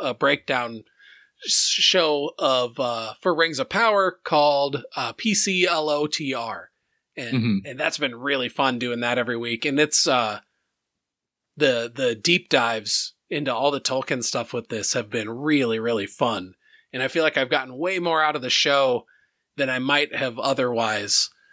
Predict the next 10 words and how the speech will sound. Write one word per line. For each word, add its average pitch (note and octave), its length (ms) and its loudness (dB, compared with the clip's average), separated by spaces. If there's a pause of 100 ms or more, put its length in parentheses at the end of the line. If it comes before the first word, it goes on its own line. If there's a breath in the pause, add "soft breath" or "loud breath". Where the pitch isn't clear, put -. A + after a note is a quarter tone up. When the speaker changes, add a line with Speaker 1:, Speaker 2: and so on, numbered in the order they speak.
(340 soft breath)
Speaker 1:
And G#2 560 0 (1000)
I D#3+ 120 0
don't D#3 100 -2
know. D3 120 0
I, D3 200 2 (100)
I D#3 60 -2
really G3 280 0
don't, F#3 200 0
haven't E3 320 -4
been, C3+ 360 -4